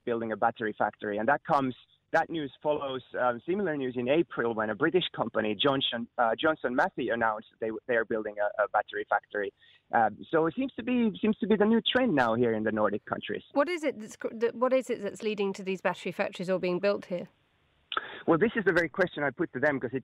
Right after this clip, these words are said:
Speaker 1: just doesn't sound logical, but, but it actually is. So to build these batteries, you need raw materials such as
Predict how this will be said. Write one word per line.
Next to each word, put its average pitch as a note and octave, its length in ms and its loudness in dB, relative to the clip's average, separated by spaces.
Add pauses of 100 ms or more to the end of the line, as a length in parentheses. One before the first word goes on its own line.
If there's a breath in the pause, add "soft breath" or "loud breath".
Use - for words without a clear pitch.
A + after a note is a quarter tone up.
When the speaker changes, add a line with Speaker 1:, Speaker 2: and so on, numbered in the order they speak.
Speaker 1:
just C3 180 -8
doesn't C3+ 360 0
sound B2 220 0
logical, B2+ 400 0
but, A#2 160 0 (160)
but F3 140 4
it G3+ 100 2
actually D#3+ 380 -2
is. B2 240 -6 (500 loud breath)
So F3+ 220 2 (100)
to D#3 80 -12
build A3+ 220 -2
these G#3 220 0
batteries, C3+ 480 0
you E3 80 -4
need D3+ 200 -6
raw G#3 200 4
materials D3+ 580 -2
such B2+ 240 -2
as A2 80 -4